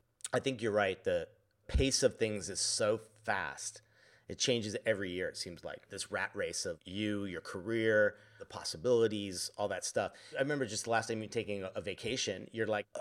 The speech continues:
"How on earth am I gonna do seven days without doing this?" Or if you work a full-time job,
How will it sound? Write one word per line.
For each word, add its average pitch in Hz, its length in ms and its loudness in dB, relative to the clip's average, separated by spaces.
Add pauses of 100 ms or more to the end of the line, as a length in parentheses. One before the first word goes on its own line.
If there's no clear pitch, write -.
(140)
"How 185 300 6
on 170 220 10
earth 190 240 6
am 151 100 2
I 147 100 2
gonna 139 220 2
do 143 220 2
seven 170 380 6
days 156 600 2 (360)
without 156 400 8
doing 180 260 4
this?" 117 180 2
Or 120 140 8
if 120 100 0
you 147 120 -6
work 151 180 0
a 131 60 2
full-time 147 520 2
job, 131 460 0